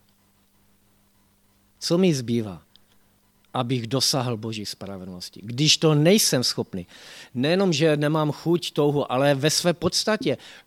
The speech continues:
protože každý člověk je hříšný, ve své podstatě není schopen se zalíbit Bohu, aby doplnil,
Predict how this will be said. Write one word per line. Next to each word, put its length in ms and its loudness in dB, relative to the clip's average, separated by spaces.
protože 640 0
každý 340 -4
člověk 320 -6
je 80 -2
hříšný, 360 -6
ve 120 -4
své 200 -6
podstatě 460 -2
není 320 4
schopen 540 -2
se 200 -6
zalíbit 440 -2
Bohu, 360 -6
aby 200 -8
doplnil, 560 -2